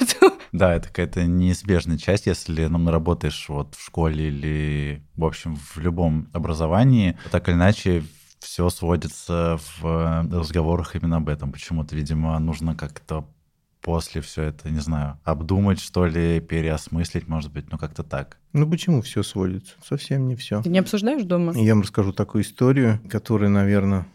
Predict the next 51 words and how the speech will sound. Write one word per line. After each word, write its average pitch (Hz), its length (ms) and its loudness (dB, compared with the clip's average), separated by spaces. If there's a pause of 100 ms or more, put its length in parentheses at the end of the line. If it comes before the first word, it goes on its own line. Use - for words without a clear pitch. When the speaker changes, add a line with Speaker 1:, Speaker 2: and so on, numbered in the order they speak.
Speaker 3:
с - 100 -8
одной 98 160 0
стороны, 98 260 0
мне 98 100 4
нравится, 98 280 2
с - 40 -12
другой 92 240 0
стороны, 95 400 2
нет. 170 440 2 (360)
Я 120 60 4
периодически 123 500 0
буду, 113 240 0 (160)
наверно, 110 300 4
рассказывать 110 440 2
о 110 40 -2
том, 117 180 0
что - 220 -10
куда 107 240 2
я 101 140 6
еще 175 260 2
влез 98 560 0
и - 80 -4
чем 120 200 2
я 117 60 6
еще 113 220 4
занимаюсь 110 280 2
в - 60 -14
школе. 175 380 2 (1000)
Speaker 1:
А 175 60 0
мы 180 120 4
не, 196 100 4
мы 202 180 2
не 226 80 6
будем 285 200 10
называть 214 300 8
номер 196 240 8
твоей 233 160 8
школы, 202 300 6
у - 20 2
тебя 190 160 0
все - 160 -2
нормально? 285 380 8
Speaker 2:
А - 80 6
там 123 160 10
уже 120 160 8
было, 101 300 8
все - 160 -6
хорошо. 98 420 0 (140)
Speaker 1:
А. 139 220 6 (260)
Speaker 3:
А, 123 240 4
значит, 120 500 4